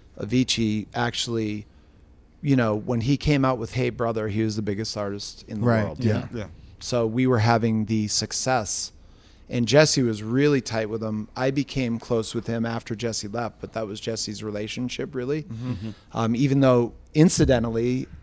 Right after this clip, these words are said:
Speaker 1: I was the one who, you know, at first, actually, I had a contract for him when he was nineteen years old, and, um, had an offer on him,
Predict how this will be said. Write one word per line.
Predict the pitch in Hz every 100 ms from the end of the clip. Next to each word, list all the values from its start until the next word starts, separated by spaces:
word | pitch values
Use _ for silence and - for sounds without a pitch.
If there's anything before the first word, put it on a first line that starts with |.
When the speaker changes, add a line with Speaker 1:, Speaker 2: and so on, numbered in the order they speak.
| -
Speaker 1:
I | 127
was | 139 123
the | 131
one | 123 120 113
who, | 113 117 107 107 - - - - -
you | 127
know, | 123 117 -
at | 120
first, | - - 139 123 -
actually, | 120 113 - 120 113 107 -
I | 110
had | 117 117
a | 107 107 -
contract | 127 135 131 120 113
for | - 120 117
him | 113 110 - - - - -
when | 127
he |
was | 117 107
nineteen | 127 120 127
years | 117 110 104
old, | 127 117 107 - - - - - - -
and, | 123 120 110 107
um, | 107 101 95 95 -
had | 113 127
an | 117
offer | 117 127 - 123
on | 107 104
him, | 101 101 98